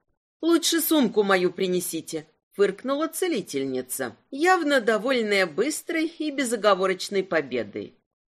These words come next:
"Я принесла". В комнату скользнула Тита с объёмной сумкой целительницы в руках. "Пойдёмте, тётушка Фло,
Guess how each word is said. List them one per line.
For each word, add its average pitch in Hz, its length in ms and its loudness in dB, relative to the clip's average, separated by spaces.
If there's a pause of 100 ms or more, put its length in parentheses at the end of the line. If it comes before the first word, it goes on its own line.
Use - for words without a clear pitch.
(180)
"Я 285 300 4
принесла". 196 720 0 (300)
В - 80 -20
комнату 381 460 2
скользнула 269 640 0
Тита 156 540 -4
с - 120 -10
объёмной 302 480 2
сумкой 262 440 -2
целительницы 160 840 -2
в 151 80 -6
руках. 175 540 -6 (480)
"Пойдёмте, 226 640 0
тётушка 208 480 -2
Фло, 143 340 -2